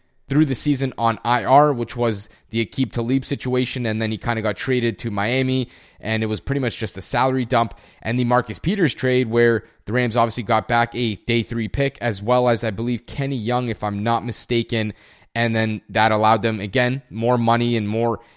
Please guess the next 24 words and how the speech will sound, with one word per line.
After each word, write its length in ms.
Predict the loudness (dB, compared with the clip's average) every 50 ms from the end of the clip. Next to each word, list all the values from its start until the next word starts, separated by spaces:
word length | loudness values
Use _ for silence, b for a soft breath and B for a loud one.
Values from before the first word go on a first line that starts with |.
| b _
cap 220 | 2 2 4 2 2
space 280 | -2 -4 -4 -4 -4 -6
to 80 | -4
go 200 | 0 2 2 2
get 200 | 2 2 2 2
a 60 | 2 2
guy 160 | 2 2 2
like 160 | 0 0 0
Jalen 240 | 0 -2 0 0 0
Ramsey. 260 | 0 0 -2 -4 -4
But 260 | -2 0 0 0 b b b b b b b -6
it's 200 | -6 -4 -4 0
very 340 | 2 4 4 4 4 0
interesting 380 | -2 -2 -2 -4 -6 -4 -4 -4
because 260 | -2 0 2 2 4
a 60 | 4
lot 200 | 4 4 4 4
of 100 | 2 2
people 320 | 0 -2 -2 0 -2 -2 0
have 340 | 0 0 -2 -2 -4 -8 b b b b b -14
recently, 560 | -4 0 2 2 2 2 0 -2 -2 0 0
I 80 | 2 2
would 140 | 0 0 -2
say, 420 | 0 2 4 6 6 6 4 0